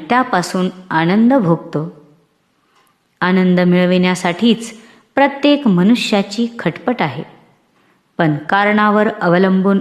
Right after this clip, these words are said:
असणाऱ्या आनंदाची वाट दुःखामधून आहे आणि त्या आनंदासाठी मनुष्य दुःखदायक प्रपंचाची कास धरतो. म्हणून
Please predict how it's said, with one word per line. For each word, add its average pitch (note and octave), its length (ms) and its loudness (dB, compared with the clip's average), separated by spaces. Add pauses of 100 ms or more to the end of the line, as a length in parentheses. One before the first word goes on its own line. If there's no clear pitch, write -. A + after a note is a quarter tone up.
(120)
असणाऱ्या F3+ 580 -2
आनंदाची A3 840 0 (300)
वाट F#3+ 400 0 (160)
दुःखामधून F#3 640 0
आहे D3+ 240 -2 (760)
आणि F#3 340 0 (380)
त्या D#4+ 100 4
आनंदासाठी A#3 1040 2
मनुष्य G3+ 560 4
दुःखदायक G3+ 880 0
प्रपंचाची G#3+ 720 0 (180)
कास F#3+ 300 0 (100)
धरतो. D3+ 360 -6 (960)
म्हणून E3+ 360 2